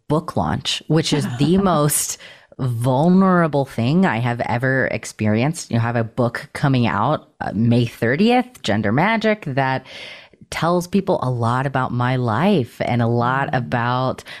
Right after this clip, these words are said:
Speaker 1: my sex life <laughs> and my relationships. And it's about to be available to anyone who wants to read it. And that is hugely vulnerable and very
Speaker 2: Yes.
Speaker 1: shameless.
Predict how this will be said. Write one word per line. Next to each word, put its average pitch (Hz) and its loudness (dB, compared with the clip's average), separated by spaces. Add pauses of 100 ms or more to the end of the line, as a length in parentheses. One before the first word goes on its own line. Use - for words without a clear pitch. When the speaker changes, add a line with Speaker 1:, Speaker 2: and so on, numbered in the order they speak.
(100)
Speaker 1:
my 90 -2
sex 156 -4
life - 0
<laughs> - -8
and 131 0
my 117 0
relationships. 214 0 (560)
And 139 0
it's 139 0
about 147 0
to 180 0
be 170 2
available 156 2
to 135 0
anyone 165 0
who 175 2
wants 170 0
to 170 -2
read 151 2
it. 82 -2
And 107 0
that 135 -2
is 107 -2 (720)
hugely 208 2
vulnerable 139 2
and 110 2
very 151 0
Speaker 2:
Yes. 156 -4
Speaker 1:
shameless. 107 -2